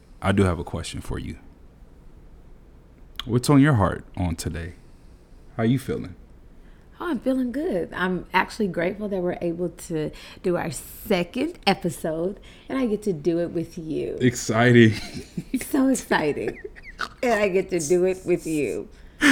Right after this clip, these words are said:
Speaker 1: Oh, it's so great to just have a person that you live with all the time. You can just do all cool, a lot of cool things together.
Speaker 2: All the time.
Speaker 1: Yeah. Even when they get on your nerves.
Speaker 2: Complete nerves.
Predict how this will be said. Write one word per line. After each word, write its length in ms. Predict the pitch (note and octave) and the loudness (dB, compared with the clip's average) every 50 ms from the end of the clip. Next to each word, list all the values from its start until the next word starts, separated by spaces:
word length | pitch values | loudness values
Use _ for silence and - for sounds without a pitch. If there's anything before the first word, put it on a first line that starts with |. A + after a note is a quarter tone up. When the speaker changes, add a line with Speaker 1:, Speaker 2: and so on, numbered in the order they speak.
| A#3+ G#3+ G3+ F#3+ F#3 F3 D3+ - - - - | 8 6 6 2 -2 -6 -8 -12 -18 -14 -4
Speaker 1:
Oh, 360 | - - B2 B2+ B2+ B2 A#2 A2 | 2 8 12 12 12 12 12 10
it's 120 | G#2 - | 8 6
so 160 | - G#2+ F#2+ | 2 0 0
great 340 | F#2 F2 G2 F#2+ F#2 F2+ F2+ | 0 0 0 0 0 0 -4
to 100 | - F#2 | -8 -8
just 300 | F#2+ G2 G2 F#2+ F2 - | -4 -2 -2 -2 -2 0
have 200 | - A2 A2 A2 | 0 2 4 4
a 80 | G#2+ G#2 | 2 2
person 380 | F#2 - A#2+ A2+ G#2+ - A#2 G#2 | 2 4 4 4 4 4 2 0
that 80 | G2+ | 0
you 160 | F#2+ G2 G2 | 0 0 2
live 240 | G2+ G#2+ A2+ G#2+ F#2 | 2 4 2 4 2
with 100 | G2+ G2 E2+ | 0 -2 0
all 200 | E2 G2+ G#2+ G#2 | 0 0 2 2
the 80 | G2 | 0
time. 280 | F2+ - G2 F#2+ F#2+ F#2+ | -2 -2 -2 -2 -2 0
You 120 | G2 F#2 | -2 -2
can 100 | F#2 F#2 | -2 -4
just 160 | E2+ F2 E2 | -4 -4 -6
do 320 | E2 F#2 F2+ F2 F2 E2+ E2 - - - - - - - | -4 -2 -2 -2 -2 -4 -6 -10 -14 -20 -20 -20 -16 -8
all 260 | - G#2+ G#2+ G2 F2+ | -4 -2 -2 -2 -4
cool, 340 | - - A2+ G#2 F#2+ - - - | -4 0 2 2 2 0 -2 -8
a 80 | - F#2+ | -4 2
lot 160 | A2+ C3 B2+ | 2 4 4
of 80 | A2+ B2 | 2 0
cool 180 | - A#2 G#2+ | 2 0 0
things 300 | F#2+ - G2+ G2+ G2 F2+ | 0 0 -2 -2 -2 -4
together. 520 | - - D#2+ E2+ F#2 F2+ E2 E2 F2 F2+ - - - - - - - - - - G#3 | -6 -8 -6 -6 -4 -4 -4 -6 -8 -10 -12 -16 -20 -20 -20 -20 -20 -18 -8 -2 2
Speaker 2:
All 320 | F#3+ F#3 - - - G#3+ - | 2 2 2 -2 -6 -10 -12
the 160 | G#3 F#3+ G3+ | -10 -8 -8
time. 580 | G3 G3+ - G#3+ F#3 D#3+ D3 C3+ C3+ - - G#3 - - - A2+ | -8 -8 -8 -10 -6 -6 -6 -6 -6 -10 -14 -16 -18 -18 -14 -6
Speaker 1:
Yeah. 460 | G#2 F#2+ F#2+ G2+ G#2+ G#2 G2 F2+ E2 E2+ - - - - - - - - - - - - - - - - - - | -2 0 2 4 4 2 2 0 -4 -6 -10 -14 -20 -20 -20 -20 -20 -20 -20 -20 -20 -20 -20 -20 -20 -12 0 6
Even 260 | B2+ C#3 C#3+ D3 C3+ | 8 8 10 10 10
when 100 | C3 A#2+ | 10 8
they 120 | G#2+ G2 | 8 4
get 240 | F2+ E2+ G#2+ A2 A2 | 2 4 4 4 6
on 140 | A2 G#2+ G#2+ | 6 6 4
your 100 | G#2 G2 | 4 4
nerves. 720 | F#2 F2+ F2 F2 E2+ E2+ E2+ E2+ - - - - - - | 2 2 2 0 0 -2 -4 -6 -8 -8 -8 -8 -10 -10
Speaker 2:
Complete 580 | - - A#3 G3 F3+ - - B3 G#3+ G#3 - - | -4 -4 -4 -4 -4 -6 -2 -2 -2 -2 -2 -8
nerves. 600 | F3 D#3+ C#3 C#3 - - - - - - - | -8 -6 -6 -6 -6 -8 -10 -12 -14 -18 -18